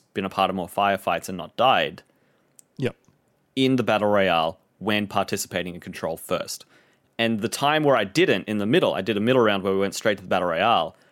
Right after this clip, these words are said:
Speaker 1: I, it just felt like I was doing nothing. Like, I was,
Speaker 2: Yes.
Speaker 1: I was just cannon fodder, which is a, a feeling that I get in Apex, re-, you know, relatively often,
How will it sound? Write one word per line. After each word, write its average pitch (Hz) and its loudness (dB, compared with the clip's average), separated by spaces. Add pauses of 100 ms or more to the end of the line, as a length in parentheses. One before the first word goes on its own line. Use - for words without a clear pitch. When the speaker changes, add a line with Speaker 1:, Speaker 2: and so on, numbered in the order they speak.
(180)
Speaker 1:
I, 117 2
it 113 0
just 117 -2
felt 117 0
like 101 2
I 95 2
was 87 -6 (380)
doing 82 -6
nothing. - -6 (240)
Like, 85 -4
I 90 0
was, 87 -8
Speaker 2:
Yes. 120 -2
Speaker 1:
I 113 2
was 123 4
just - -2
cannon 98 -4
fodder, - -8 (680)
which 131 0
is 131 2
a, 127 4
a 127 0
feeling 170 2
that 120 2
I 113 2
get 110 0
in 104 -2
Apex, 101 -2
re-, 233 0
you 240 -4
know, 165 4
relatively 156 2
often, 95 -2